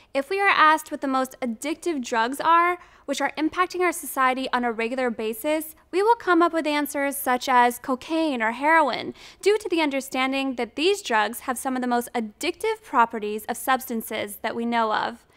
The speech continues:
However, many of us are not considering one major factor,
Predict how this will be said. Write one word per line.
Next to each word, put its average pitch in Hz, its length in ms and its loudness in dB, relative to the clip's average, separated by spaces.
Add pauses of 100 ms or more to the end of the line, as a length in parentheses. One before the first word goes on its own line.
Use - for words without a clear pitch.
However, 370 840 8
many 440 420 4 (200)
of 403 60 2
us 381 200 6
are 359 80 6
not 320 220 8
considering 302 580 2 (220)
one 269 400 4 (200)
major 240 360 0
factor, 285 600 2